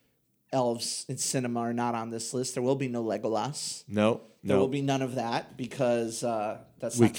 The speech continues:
Speaker 1: Christmas
Speaker 2: find a
Speaker 1: movie.
Speaker 2: way to make Lord of the Rings a Christmas movie.
Speaker 1: Sorry, uh, couldn't do it. The Hobbits, same. Legend, same. Any of your, your fantasy movies, not gonna happen.
Speaker 2: Nope.
Speaker 1: Um, dwarves, also not,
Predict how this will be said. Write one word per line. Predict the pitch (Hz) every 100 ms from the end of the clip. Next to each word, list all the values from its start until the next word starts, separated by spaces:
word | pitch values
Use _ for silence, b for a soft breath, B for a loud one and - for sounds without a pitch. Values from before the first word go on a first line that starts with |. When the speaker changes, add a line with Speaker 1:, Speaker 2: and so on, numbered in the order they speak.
| 127
Speaker 1:
Christmas | 131
Speaker 2:
find | 131 127
a | 123
Speaker 1:
movie. |
Speaker 2:
way | 120
to | 117
make | 113 107
Lord | 110 110
of |
the | 104
Rings | 101 101 95
a |
Christmas | - 101 - 92 -
movie. | 92 104
Speaker 1:
Sorry, | 156 175 151 170 196 -
uh, | - 139 131 123 123 131 - _ -
couldn't | 180 220
do | 156 135
it. | 143 -
The | 139
Hobbits, | 160 156 147 190
same. | - - 170 202 147 165
Legend, | 143 156 160 143 147 170 143
same. | - 156 143 151
Any | 165 156
of | 175
your, | 156 147 B B B -
your |
fantasy | 143 202 185 185 -
movies, | 165 160 151 175 190 -
not | 143
gonna | 156 143
happen. | 139 131 151 151 175 156
Speaker 2:
Nope. | 98 95 b b -
Speaker 1:
Um, | 139 135 131 127 123 123
dwarves, | 147 160 160 196 143
also | 139 156 - 180 175
not, | 170 147 139 147